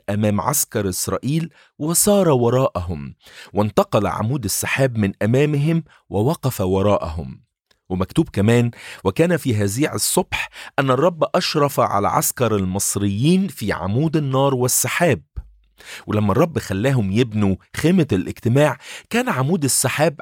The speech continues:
علامة الشركة مع الله. مكتوب: "وكان عمود السحاب إذا دخل موسى الخيمة ينزل ويقف عند باب الخيمة،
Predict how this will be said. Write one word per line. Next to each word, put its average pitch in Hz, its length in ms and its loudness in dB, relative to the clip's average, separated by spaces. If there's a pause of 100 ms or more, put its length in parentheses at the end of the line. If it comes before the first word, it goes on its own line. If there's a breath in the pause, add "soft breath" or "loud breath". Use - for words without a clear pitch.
علامة 139 500 2
الشركة 120 520 0
مع 92 200 -2
الله. 107 360 2 (880)
مكتوب: 139 500 0 (380 loud breath)
"وكان 202 300 2
عمود 135 400 0
السحاب 139 680 0
إذا 98 220 -2
دخل 110 500 0
موسى 120 360 -4
الخيمة 170 560 2 (300 loud breath)
ينزل 196 460 2
ويقف 143 760 0 (180)
عند 104 160 -4
باب 113 260 0
الخيمة، 110 560 -2